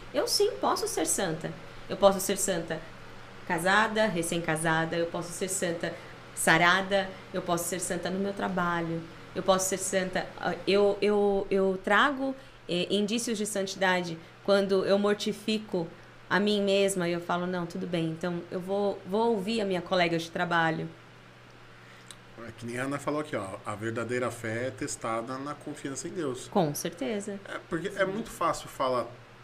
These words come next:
Speaker 2: "Eu tenho fé."
Speaker 1: Uhum. Difícil é você
Speaker 2: Difícil é,
Speaker 1: viver.
Speaker 2: é difícil é vivenciar isso, né? Quando a gente olha pra, a gente mencionou aqui, sei lá, né?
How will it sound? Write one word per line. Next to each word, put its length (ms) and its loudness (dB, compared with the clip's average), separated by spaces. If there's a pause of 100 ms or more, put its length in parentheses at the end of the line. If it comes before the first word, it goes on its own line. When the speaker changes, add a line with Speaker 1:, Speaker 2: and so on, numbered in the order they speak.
Speaker 2:
"Eu 100 -2
tenho 320 -4
fé." 440 -6 (500)
Speaker 1:
Uhum. 420 0 (320)
Difícil 320 0
é 60 2
você 180 2
Speaker 2:
Difícil 160 2
é, 60 0
Speaker 1:
viver. 360 4
Speaker 2:
é 180 0
difícil 400 -4
é 40 -2
vivenciar 840 0
isso, 280 -4
né? 260 -8 (420)
Quando 140 -4
a 20 0
gente 220 0
olha 180 4
pra, 360 2
a 60 -2
gente 220 -4
mencionou 400 0
aqui, 240 -2
sei 200 0
lá, 300 4
né? 460 -4